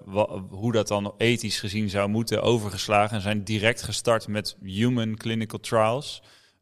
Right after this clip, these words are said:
Ehm, eh, dat is, eh, waardoor op, op een gegeven moment dus, eh, gezegd werd: "Dit medicijn of vaccin van ons," eh, nee, het was een medicijn echt, eh, "valt de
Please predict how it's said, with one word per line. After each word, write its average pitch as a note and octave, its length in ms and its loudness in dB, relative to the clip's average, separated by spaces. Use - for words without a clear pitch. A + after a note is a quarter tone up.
Ehm, G2 800 0
eh, F#2+ 500 -4
dat - 240 -2
is, - 140 -8
eh, G2 380 -2
waardoor G2+ 260 2
op, - 200 -4
op G#2 160 -6
een G#2 60 -10
gegeven A#2 300 4
moment A2 200 2
dus, G#2 280 -4
eh, G2 460 -4
gezegd B2 420 0
werd: B2+ 320 2
"Dit - 360 -2
medicijn A2+ 880 4
of - 100 -6
vaccin A2+ 540 0
van A2 160 0
ons," G#2+ 480 -2
eh, G#2 140 -6
nee, G2+ 180 0
het G2+ 100 0
was G2+ 120 2
een G#2 100 0
medicijn G#2+ 560 2
echt, - 380 -8
eh, F#2 340 -4
"valt A#2 540 4
de G2+ 400 4